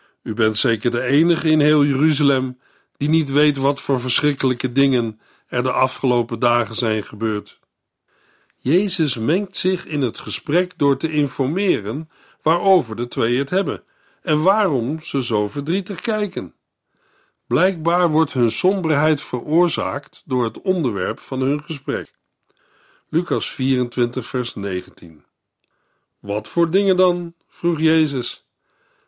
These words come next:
"Wel," zeiden ze, "wat ze hebben gedaan met Jezus van Nazareth. De man was een profeet. Hij deed ongelofelijke wonderen en was een geweldige leraar.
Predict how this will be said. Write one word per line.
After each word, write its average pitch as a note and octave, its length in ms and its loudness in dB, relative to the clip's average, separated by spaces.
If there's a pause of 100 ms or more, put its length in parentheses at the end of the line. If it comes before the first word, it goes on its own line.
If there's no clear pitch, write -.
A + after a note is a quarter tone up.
(120)
"Wel," F3 520 2
zeiden C3 340 0
ze, D3 260 -4 (520)
"wat D3 200 0
ze - 100 0
hebben D3+ 240 2
gedaan D3+ 480 0
met D3 220 0
Jezus C#3+ 480 2
van C#3+ 160 0
Nazareth. D3 760 -2 (800)
De G#2 100 -6
man B2+ 280 2
was A#2+ 200 2
een A#2 100 0
profeet. D#3+ 720 -2 (540)
Hij C3 180 -4
deed C#3 340 2
ongelofelijke G#3+ 1160 2
wonderen C#3+ 560 0 (340)
en A2+ 120 -6
was A#2+ 220 0
een A#2 120 -2
geweldige C3+ 800 0
leraar. C#3+ 600 2